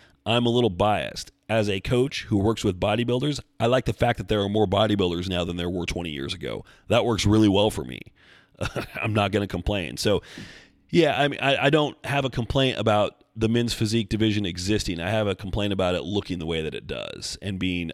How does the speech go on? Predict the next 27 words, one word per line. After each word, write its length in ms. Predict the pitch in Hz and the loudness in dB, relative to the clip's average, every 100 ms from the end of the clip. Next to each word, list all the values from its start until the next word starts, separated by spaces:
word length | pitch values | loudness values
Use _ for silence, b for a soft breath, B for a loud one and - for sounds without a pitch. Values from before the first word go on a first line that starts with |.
| - | -8
attired 640 | - - 101 92 87 67 - | -8 -4 -2 0 -2 -6 -6
the 140 | 95 | -2
way 200 | 90 82 | 0 0
that 140 | 80 69 | -2 -6
it 140 | - | -6
does. 400 | 78 58 50 - B B B | -8 -8 -10 -12 B B B
Classic 400 | - 143 156 - | 0 2 2 -2
physique 420 | - 120 135 151 - | -2 2 2 2 0
is 120 | 107 | -2
a 80 | 104 | -2
step 300 | - 123 113 | 2 2 2
in 60 | |
the 60 | 107 | 2
right 220 | 101 87 | 0 0
direction. 540 | 87 87 80 - 62 - | -2 -4 -4 -8 -12 -10
I 160 | - 120 | -2 2
would 160 | 135 127 | 4 4
be 160 | 123 | 0
okay 640 | 95 117 104 110 107 117 123 B B B B | 2 0 0 0 0 -2 -6 B B B B
with 160 | 117 | 0
the 80 | - | 2
division 480 | 113 107 123 127 117 | 0 4 4 2 -2
very 300 | 92 120 120 | -2 0 2
similar 420 | - - 117 127 | 0 0 2 2
to 60 | 127 | 0
classic 440 | - 127 123 131 | -2 -2 -2 -4
physique 460 | - 131 135 151 | -2 0 2 0